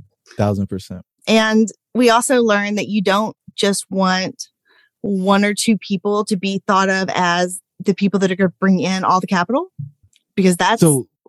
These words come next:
Speaker 1: before you
Speaker 2: Ooh.
Speaker 1: go to that point, I, I wanna, I wanna drop a pin in the old one because I, I'm so curious. So structure-wise, and most people won't talk deal structure. Structure-wise, you guys created a new L L C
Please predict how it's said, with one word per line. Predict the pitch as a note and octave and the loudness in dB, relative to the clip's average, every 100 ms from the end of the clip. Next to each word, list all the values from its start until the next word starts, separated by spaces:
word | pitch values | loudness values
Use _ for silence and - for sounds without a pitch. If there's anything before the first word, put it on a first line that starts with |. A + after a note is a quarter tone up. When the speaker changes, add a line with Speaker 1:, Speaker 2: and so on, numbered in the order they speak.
| - | -4
Speaker 1:
before | C#3+ A3+ | 2 4
you | F#3 F3+ | 4 4
Speaker 2:
Ooh. | |
Speaker 1:
go | D#3+ | 2
to | - | 0
that | C3 A#2+ A2 | -2 -4 -4
point, | A#2+ A#2 | -2 -2
I, | A#2+ F#2 | -2 -2
I | A#2+ | -2
wanna, | C3 B2+ A#2+ G2 | -2 -2 -2 -4
I | A2+ | -4
wanna | B2 A2+ | -4 -2
drop | A#2+ A2 | -4 -4
a | G#2 | -8
pin | - A2+ A2 | -6 -4 -2
in | A2 G#2+ | -2 -2
the | G#2 | -4
old | F2 G2+ G#2 | -4 -6 -8
one | G2+ G2+ G2+ G2+ | -6 -6 -6 -6
because | A2+ - G#2+ G#2 G2+ - _ _ _ - | -8 -4 -4 -4 -6 -12 _ _ _ 4
I, | C3+ C3+ | 6 6
I'm | C3+ | 6
so | C3 - C3 | 4 4 4
curious. | A#2 - D3 C3+ G#2+ B2 | 2 2 2 2 0 -4
So | - C#3 B2 A#2+ A2+ - _ | 2 4 6 4 0 -6 _
structure-wise, | - - - - B2 A2 F#2+ G2 G2+ A2+ | -10 2 2 4 2 4 2 -2 -4 0
and | A#2 | 2
most | B2 C3 | 2 2
people | D3+ C3+ B2 | 2 2 2
won't | A2+ A2+ F2+ | 2 0 0
talk | A2 G#2 | -2 -2
deal | G2+ G2 | -2 -4
structure. | - E2 D#2 F2 D#2+ | -4 -8 -8 -12 -12
Structure-wise, | - - C3+ - C#3 A2 G#2 G2+ G2 - - _ | -4 0 2 2 0 2 0 0 -4 -8 -16 _
you | A#2+ | 0
guys | A#2+ A#2+ A#2 | 4 6 4
created | - - A#2 A#2 A#2 A#2 A2 | 0 2 4 6 4 4 4
a | |
new | G#2+ A2 B2 | 4 2 2
L | - A#2+ A#2+ | 0 0 0
L | B2+ | 0
C | C3+ - A2+ F#2+ F#2+ G#2+ | -2 -6 -4 -4 -4 -8